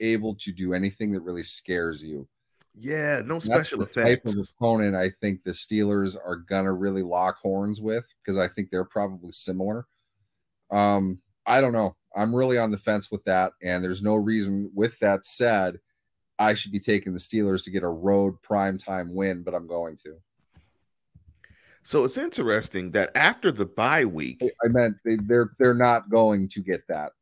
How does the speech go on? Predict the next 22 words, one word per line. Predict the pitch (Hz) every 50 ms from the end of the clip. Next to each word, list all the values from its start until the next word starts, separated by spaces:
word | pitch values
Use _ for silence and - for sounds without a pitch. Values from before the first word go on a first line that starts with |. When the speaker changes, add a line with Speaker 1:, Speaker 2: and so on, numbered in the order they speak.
| _ _ _ _ _ _ _ _ _ _ _ _
Speaker 1:
That's, | 95 98 95 - -
Speaker 2:
So | - 127
you | 113
Speaker 1:
that's | 101 95 -
a | 98
loss | 92 90 85 82 80 78 -
against | 82 80 85 78 - -
Indy. | 80 78
Speaker 2:
So | 73 120
you're | 110 113 135
saying | 131 - 151 101 110 107 98
that's | 98 95 92 - -
a | 90
loss. | 76 80 85 87 80 73 67 71 -
So | - 104 90
we're | 85 104 110 82
Speaker 1:
Yeah. | - 71 85
Speaker 2:
okay, | - - - 78 67
so | - - - 82
we're, | 78 80 92 92 87 78 - _ _ _ _ _ _ _ _
we're, | - 87 95 90 -
we're, | - 76 82 80